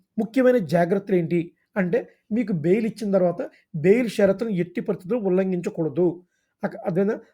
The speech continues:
అలాగే రెండు, విక్టిమ్ లేదా సాక్షుల్ని సంప్రదించకూడదు. ఇది పోక్సోలో కఠిన నిబంధన. అదేనా? మూడు, సాక్షుల్ని చెదరగొట్టకూడదు.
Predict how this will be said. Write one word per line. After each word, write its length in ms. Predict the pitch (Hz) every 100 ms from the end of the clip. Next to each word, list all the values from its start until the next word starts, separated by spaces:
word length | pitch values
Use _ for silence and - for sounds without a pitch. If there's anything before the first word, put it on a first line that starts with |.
| _ 202
అలాగే 220 | 214 214
రెండు, 400 | 180 190 165 - _ -
విక్టిమ్ 400 | 185 185 247 240
లేదా 200 | 233 220 226
సాక్షుల్ని 540 | 185 175 - 196 233 - _
సంప్రదించకూడదు. 1040 | - 185 180 208 202 190 165 156 180 - - -
ఇది 120 | 185
పోక్సోలో 520 | 185 202 202 - 208
కఠిన 320 | 220 190 196 208
నిబంధన. 480 | 180 156 165 151 165 156 _ _ _ _
అదేనా? 260 | 180 202 233 - _ _
మూడు, 220 | 180 214 185 - -
సాక్షుల్ని 540 | - 196 196 226 233
చెదరగొట్టకూడదు. 960 | 233 196 190 196 190 214 196 180 151